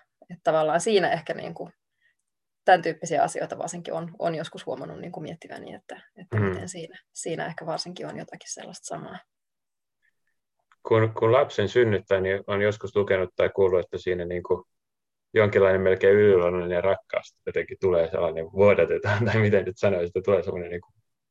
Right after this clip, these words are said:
Speaker 2: boom, jota ei ihan tosta noin vaan itse synnytä. Oliko sulla sellainen kokemus? Tai, tai, että, että, tota
Speaker 1: No, varmaan ehkä osittain, että toki kyllä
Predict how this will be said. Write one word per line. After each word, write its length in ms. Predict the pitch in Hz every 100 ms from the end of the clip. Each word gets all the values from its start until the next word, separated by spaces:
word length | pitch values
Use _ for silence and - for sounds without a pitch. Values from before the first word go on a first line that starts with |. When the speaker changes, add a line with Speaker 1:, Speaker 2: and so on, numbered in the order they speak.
| - 113
Speaker 2:
boom, 340 | 110 123 107
jota 280 | 92 92 95
ei 80 | 95 98 101
ihan 280 | 104 98 95
tosta 280 | 95 - 92
noin 220 | 92 90
vaan 200 | 92 92
itse 220 | 95 -
synnytä. 420 | - 95 85 80 92
Oliko 240 | 95 92
sulla 200 | - 90
sellainen 360 | 85 92 85 87
kokemus? 500 | 87 - - - -
Tai, 180 | - - _ _ _ _ - _ _ -
tai, 220 | - - - - - - -
että, 360 | - - - -
että, 340 | 92 87 -
tota 400 | 87 87 - - _ - 107 - - _ _ _ _ _ _ _ _ _ _ _ _ _ _ _ - - -
Speaker 1:
No, 100 | 349
varmaan 240 | 349 330
ehkä 140 | - 330
osittain, 460 | 277 190 - 139
että 140 | - 196
toki 400 | 220 220 202 -
kyllä 160 | 202